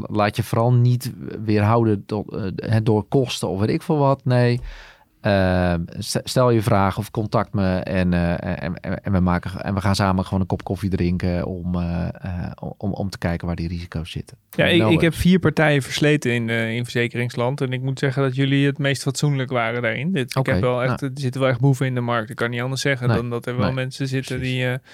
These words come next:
Speaker 2: dus, eh, ja, ik weet dat jullie echt een nette partij zijn. Daarom heb ik jou ook gevraagd voor deze podcast.
Speaker 1: Nou, dat vind ik leuk om, eh, o-, om te horen. En, eh,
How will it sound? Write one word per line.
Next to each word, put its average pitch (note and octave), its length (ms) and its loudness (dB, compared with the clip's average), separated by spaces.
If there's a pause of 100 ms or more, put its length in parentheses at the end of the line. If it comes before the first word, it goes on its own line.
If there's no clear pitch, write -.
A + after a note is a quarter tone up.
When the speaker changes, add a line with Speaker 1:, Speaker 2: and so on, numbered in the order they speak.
(200)
Speaker 2:
dus, C#3+ 160 4
eh, D3+ 180 6
ja, D3+ 160 6
ik D3 120 4
weet D3 180 4
dat C#3+ 120 2
jullie D#3 220 4
echt D3 140 0
een D#3 80 4
nette C#3+ 240 2
partij C#3 360 2
zijn. B2 220 0
Daarom C3 220 2
heb C3+ 140 0
ik C3+ 100 -4
jou C3+ 220 6
ook C3 140 2
gevraagd B2+ 400 -2
voor C3+ 120 0
deze B2+ 260 2
podcast. D#3+ 640 0 (180)
Speaker 1:
Nou, A2+ 220 4
dat F2 100 2
vind A2+ 160 0
ik A2 60 6
leuk G#2+ 160 4
om, F#2+ 240 4
eh, F2 280 4
o-, F#2 100 0
om F#2 240 0
te G2 80 0
horen. G2 440 0
En, G#2+ 280 -2
eh, A#2+ 120 0